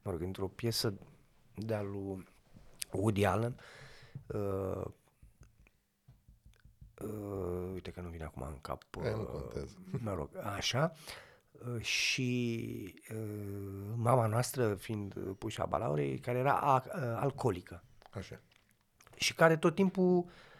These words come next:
Speaker 1: uh, d-, d-, ea, ea mergea pe vodcă.
Speaker 2: Mhm.
Speaker 1: Și păhăruțe, pac, mai, mai lua câte un șat de vodcă, mai lua câte un șat de vodcă și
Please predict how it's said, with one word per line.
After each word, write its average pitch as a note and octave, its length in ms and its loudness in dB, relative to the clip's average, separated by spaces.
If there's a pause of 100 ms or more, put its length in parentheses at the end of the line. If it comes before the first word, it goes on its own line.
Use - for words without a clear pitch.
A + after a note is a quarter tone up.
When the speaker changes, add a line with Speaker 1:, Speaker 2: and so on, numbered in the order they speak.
(240)
Speaker 1:
uh, - 200 -12 (100)
d-, C#3+ 60 -10 (300)
d-, C#3+ 420 -12
ea, D3+ 440 4
ea C#3+ 160 4
mergea C#3+ 240 10
pe D#3 100 2
vodcă. - 480 2 (240)
Speaker 2:
Mhm. A#2 280 -4 (560)
Speaker 1:
Și - 580 -4
păhăruțe, G#3 640 8 (220)
pac, - 240 -4
mai, G#2 220 -6 (160)
mai G2+ 220 -2
lua A2+ 140 6
câte - 200 -2
un A#2 60 2
șat - 480 2
de A2+ 120 -2
vodcă, A#2 460 -4 (100)
mai - 140 -14
lua A#2 120 2
câte B2+ 180 -6
un C3 60 0
șat B2 200 0
de A#2+ 80 -2
vodcă B2+ 360 -4
și - 560 -4